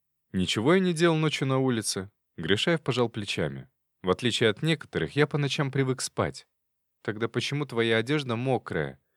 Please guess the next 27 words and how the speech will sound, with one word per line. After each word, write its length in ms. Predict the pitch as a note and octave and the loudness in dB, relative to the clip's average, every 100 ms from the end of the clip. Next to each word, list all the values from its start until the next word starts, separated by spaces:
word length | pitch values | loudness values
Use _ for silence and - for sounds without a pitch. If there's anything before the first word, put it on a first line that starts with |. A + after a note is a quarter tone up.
| _ _ _ _ | _ _ _ _
«Потому 280 | - G#2 B2+ | -4 0 0
что 160 | C3 C3+ | 2 2
она 120 | C3 | 2
висела 440 | C3 C3 D#3 A#2 | 0 2 2 2
на 140 | F#2 F2 | 0 2
балконе. 640 | G#2 A2 C#3+ A#2+ F2+ F#2 - | 2 2 -2 -2 -2 -10 -4
Начался 460 | G2+ B2 B2 F3+ | -2 0 2 2
дождь, 360 | A#2+ C3 C#3 - | 2 0 0 0
и 20 | |
одежда 340 | E2+ A#2 A2+ F2 | 0 0 -2 -2
промокла. 560 | E2 E2 F#2+ - D2+ - - - | 0 0 -2 -4 -10 -12 -20 -4
Устраивает 500 | C#3 E3+ G3+ F#3+ B2 | -2 4 6 6 4
тебя 240 | - F#2+ | 2 -2
такое 340 | - - G2 E2+ | -2 0 0 0
объяснение?» 680 | F2 - G#2+ E2+ C#2+ C2+ _ _ _ _ _ _ _ _ | -2 -4 -2 -4 -4 -10 _ _ _ _ _ _ _ _
Алю 260 | C#3+ D#3 C#3+ | 2 6 4
объяснение 540 | B2 A#2 C3+ C3 B2+ | 4 -2 -2 0 0
не 120 | A#2 A2+ | 0 0
устраивало. 800 | A#2+ - G#2+ D#2 C2+ C2 C#2 _ _ _ _ _ - | -2 0 2 2 -2 -10 -14 _ _ _ _ _ -2
«А 80 | |
сандалии? 760 | C3 E3 D#3 B2+ A#2 A2 A#2 A#2+ _ | 0 2 2 2 2 0 -6 -10 _
Что 260 | - F#3+ | 2 4
делали 340 | D3+ B2 A#2 G2 | 6 4 4 2
на 140 | G2 | 2
балконе 400 | G2+ A#2 F#3 D#3 | 2 0 0 0
твои 200 | - C3+ | 2 2
сандалии?» 720 | C3 C#3+ C3+ A#2 F2 D#2 C#2+ | 2 0 2 2 2 -2 -6